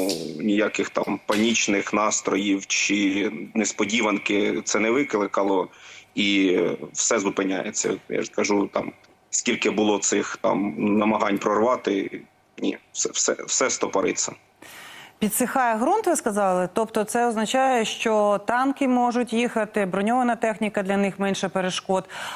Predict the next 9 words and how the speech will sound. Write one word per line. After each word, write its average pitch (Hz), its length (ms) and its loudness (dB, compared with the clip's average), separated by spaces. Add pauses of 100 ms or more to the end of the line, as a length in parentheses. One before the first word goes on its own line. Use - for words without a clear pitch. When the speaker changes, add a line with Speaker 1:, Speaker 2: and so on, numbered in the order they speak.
(140)
Speaker 2:
А, 180 500 2
тож, 214 280 0
е, 190 300 0
чи 202 120 -2
вдаються 220 400 0
вони 202 300 0
до 185 320 0
механізованих 175 840 0
штурмів? 143 520 -6